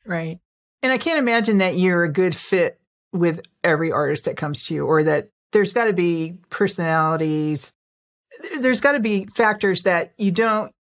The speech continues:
you don't really want to work with someone just because you're not the right person. They need to go see someone else, and that would probably be a better fit.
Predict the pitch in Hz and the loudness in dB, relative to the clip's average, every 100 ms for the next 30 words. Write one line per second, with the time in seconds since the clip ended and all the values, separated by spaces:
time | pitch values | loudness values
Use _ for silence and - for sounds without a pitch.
0 | _ 202 196 247 247 208 208 196 170 170 | _ -2 0 0 0 0 2 2 0 0
1 | 190 196 170 185 190 - 190 - 190 185 | 0 -2 -2 -2 -2 -2 -4 0 -2 0
2 | 185 180 175 175 175 160 - 175 190 185 | 0 -2 -2 -2 0 -2 -4 0 2 2
3 | 170 175 156 147 - 156 151 160 160 165 | 0 0 -2 -2 0 -2 -2 -4 -2 -2
4 | 160 151 151 143 - 156 - 143 143 127 | -2 -2 -2 -2 -4 -4 -4 -4 -4 -4
5 | 101 - 156 135 139 143 - 156 143 147 | -6 -8 -4 -2 -2 -2 -4 -4 -2 -4
6 | 131 135 - - 143 60 | -4 -6 -6 -6 -8 -8